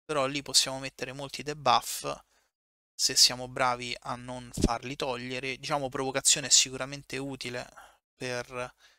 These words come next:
impedire alla testa dell'Hydra che va poi proprio a rimuovere i debuff, quindi è una buona combo da quel punto di vista. Ma non,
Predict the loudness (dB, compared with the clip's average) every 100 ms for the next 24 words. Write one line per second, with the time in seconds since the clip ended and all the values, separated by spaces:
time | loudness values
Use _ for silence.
0 | _ -10 -8 -6 -2 2 4 4 6 8
1 | 8 6 2 0 -2 -2 -2 -4 2 0
2 | 2 -2 0 -2 -2 -4 -4 -4 -2 0
3 | 0 -2 -6 -10 -10 -10 -10 -8 -8 -8
4 | -8 -6 -6 -8 -8 -8 -6 -8 -12 -14
5 | -10 -8 -8 -2 0 0 -6 -16 -14 -14
6 | -18 _ _ _ _ _ _ _ _ _
7 | _ _ -10 -8 -4 -4 -6 -12 -10 -10
8 | -8 -10 -8 -8 -8 -12 -12